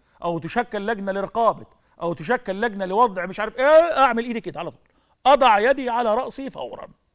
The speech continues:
ليه؟ اهو، هات يا ابني اهو، رئيس الوزراء. ده يوم ايه يا ابني ده؟ ده يوم ايه يا حبيبي؟ ده يوم كام ده يا، يا سارة؟ تلاتين ديسمبر اهو، رئيس الوزراء تشكيل لجنه بكل محافظه لمتابعه تنفيذ قرار ضبط الاسعار بالاسواق.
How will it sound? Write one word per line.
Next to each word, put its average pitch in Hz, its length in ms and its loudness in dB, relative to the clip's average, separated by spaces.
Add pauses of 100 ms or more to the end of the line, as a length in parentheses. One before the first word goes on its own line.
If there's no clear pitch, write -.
(220)
ليه؟ 269 460 0
اهو، 190 240 -4 (400)
هات 240 140 0
يا 233 80 -2
ابني 190 180 -8
اهو، 147 140 -6 (300)
رئيس 240 320 0
الوزراء. 226 480 -2 (840)
ده 156 100 0
يوم 247 160 8
ايه 247 100 6
يا 233 80 6
ابني 175 200 -4
ده؟ 165 100 -12 (180)
ده 175 120 2
يوم 220 120 0
ايه 190 80 -4
يا 175 40 -2
حبيبي؟ 127 240 -10 (840)
ده 180 80 0
يوم 240 100 -2
كام 233 200 -2
ده 190 140 -4
يا، 185 120 -6
يا 151 60 -12
سارة؟ - 180 -20 (1500)
تلاتين 233 320 0
ديسمبر 202 420 -2
اهو، 185 160 -4 (280)
رئيس 220 240 -4
الوزراء 214 360 -4
تشكيل 208 400 -10
لجنه 190 260 -4
بكل 208 320 -8
محافظه 196 420 -6
لمتابعه 202 380 -8
تنفيذ 175 340 -10
قرار 190 260 -4
ضبط 185 280 -8
الاسعار 180 680 -2
بالاسواق. 151 460 -16